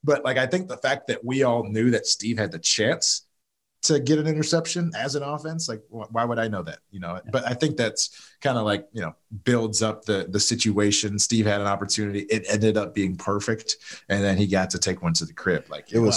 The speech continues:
Speaker 1: wow,
Speaker 3: so perfect.
Speaker 1: wow, it was great.
Speaker 2: We talked about it last week. I mean, talk about next man up mentality. That was a position that was manned at the beginning of the season or was supposed to be positioned, uh, manned by Noah Spence.
Speaker 1: Mm-hmm.
Speaker 2: So, you know, Ohio State leads at this point, thirty-four twenty-one.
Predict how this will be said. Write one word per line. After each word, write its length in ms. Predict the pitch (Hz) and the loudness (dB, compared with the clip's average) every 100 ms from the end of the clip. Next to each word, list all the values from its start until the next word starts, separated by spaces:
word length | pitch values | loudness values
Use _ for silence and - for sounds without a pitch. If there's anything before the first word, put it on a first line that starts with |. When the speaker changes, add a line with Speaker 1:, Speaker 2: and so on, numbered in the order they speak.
| - | 4
Speaker 1:
wow, 60 | 92 | 2
Speaker 3:
so 20 | |
perfect. 440 | - 90 90 82 | 2 0 0 0
Speaker 1:
wow, 60 | 85 | -4
it 60 | |
was 120 | 80 - | -2 -4
great. 260 | 80 78 _ _ - | -4 -8 _ _ 0
Speaker 2:
We 140 | 185 | 0
talked 260 | 226 247 247 | 2 0 2
about 160 | 247 | 2
it 40 | 233 | 2
last 240 | 220 196 | 2 2
week. 260 | 208 254 143 | 2 2 4
I 40 | |
mean, 120 | 139 139 | 2 4
talk 220 | 160 165 | 2 2
about 240 | 190 180 | 2 2
next 240 | 160 160 170 | 0 0 2
man 180 | 165 | 4
up 140 | 165 156 | 2 2
mentality. 540 | 156 143 156 185 139 | 0 2 2 2 2
That 200 | 120 - | 2 2
was 200 | 196 185 | 2 2
a 40 | 165 | 2
position 460 | 151 135 147 151 | 2 2 4 4
that 100 | 143 | 4
was 140 | 135 117 | 4 4
manned 380 | 135 151 160 | 4 4 2
at 80 | 139 | 2
the 60 | 131 | 0
beginning 380 | 131 139 156 151 | 0 0 2 2
of 60 | |
the 80 | 131 | 2
season 380 | - 165 151 131 | 2 2 4 4
or 80 | 123 | 4
was 160 | 123 | 2
supposed 340 | 131 156 202 - | 2 2 2 2
to 80 | |
be 100 | 147 | 2
positioned, 680 | 131 127 123 123 123 120 120 | 4 4 2 4 4 4 2
uh, 160 | 107 104 | -2 0
manned 280 | 127 131 127 | 0 0 2
by 140 | 120 | 2
Noah 220 | 123 135 | 2 2
Spence. 480 | - 165 117 - - - - - 76 | 2 0 0 -2 -6 -8 -20 -20 -10
Speaker 1:
Mm-hmm. 200 | 80 78 | -6 0
Speaker 2:
So, 500 | - 123 123 113 - - - - _ _ | 2 4 2 0 -8 -20 -20 -20 _ _
you 100 | 135 | 0
know, 140 | 131 120 | 2 2
Ohio 240 | 123 180 | 2 2
State 220 | 175 190 | 0 0
leads 320 | 170 180 185 | 2 2 4
at 80 | 175 | 2
this 140 | 208 - | 2 0
point, 360 | - 190 180 | 4 4 4
thirty-four 440 | 175 170 170 180 165 | 2 2 4 2 2
twenty-one. 840 | - 170 156 147 147 147 147 | 2 4 6 4 4 2 0